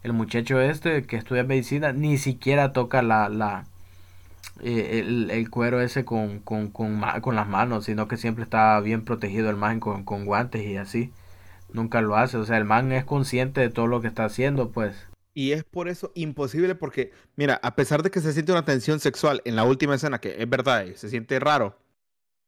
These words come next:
Speaker 2: Bueno, no raro, porque no es nada del otro mundo, ¿va? Pero se siente una tensión bastante para un amorío. Pero eso no se pudo haber dado, porque si hubieran tenido un amorío,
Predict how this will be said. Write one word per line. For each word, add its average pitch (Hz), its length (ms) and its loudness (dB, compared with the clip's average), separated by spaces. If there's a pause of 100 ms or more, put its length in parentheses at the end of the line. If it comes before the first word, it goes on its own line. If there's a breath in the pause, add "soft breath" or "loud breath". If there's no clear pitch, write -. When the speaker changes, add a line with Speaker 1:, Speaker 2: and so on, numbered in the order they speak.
Speaker 2:
Bueno, 208 200 2
no 240 120 4
raro, 240 260 4
porque 147 220 0
no 151 60 0
es 196 60 0
nada 190 180 4
del 160 100 4
otro 165 180 2
mundo, 175 240 0
¿va? 120 140 0
Pero 135 160 0
se 123 80 -4
siente 135 180 -2
una 160 140 -6
tensión 156 440 -8 (440 soft breath)
bastante 120 960 0 (100)
para 123 160 4
un 147 120 2
amorío. 143 460 2 (240 soft breath)
Pero 117 140 4
eso 139 140 4
no 151 80 4
se 160 100 4
pudo 170 160 6
haber 170 200 6
dado, 190 220 6
porque 139 200 0
si 123 80 2
hubieran 131 160 4
tenido 151 200 -4
un 160 60 -4
amorío, 180 400 -2